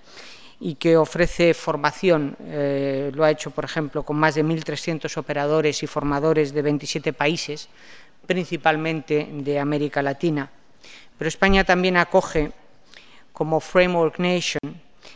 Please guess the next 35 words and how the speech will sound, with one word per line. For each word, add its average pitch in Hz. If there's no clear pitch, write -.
el 160
Centro 196
de 185
Excelencia 170
en 170
la 165
Lucha 180
contra 165
los 156
Artefactos 160
Explosivos 156
Improvisados 156
de 147
la 147
otan, 151
que -
opera 165
desde 156
dos 147
mil 160
siete. 165
Esta 190
institución 190
ejerce 185
un 180
liderazgo 165
en 156
el 151
análisis 165
de 180
inteligencia 156
sobre 151
artefactos 151
explosivos 151
improvisados, 147